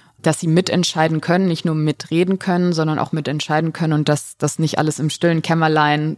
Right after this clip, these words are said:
sozusagen von den Führungskräften oder von der Administration, ähm, kreiert wird.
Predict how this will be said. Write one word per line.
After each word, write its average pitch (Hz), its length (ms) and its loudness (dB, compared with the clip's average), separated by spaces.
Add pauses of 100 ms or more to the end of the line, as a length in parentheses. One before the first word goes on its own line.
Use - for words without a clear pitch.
sozusagen 156 380 -2
von 156 120 -2
den 147 140 -2
Führungskräften 175 760 0
oder 151 180 -2
von 147 160 -4
der 135 120 2
Administration, 151 1000 -2 (560)
ähm, 151 280 0
kreiert - 520 -2
wird. 240 340 0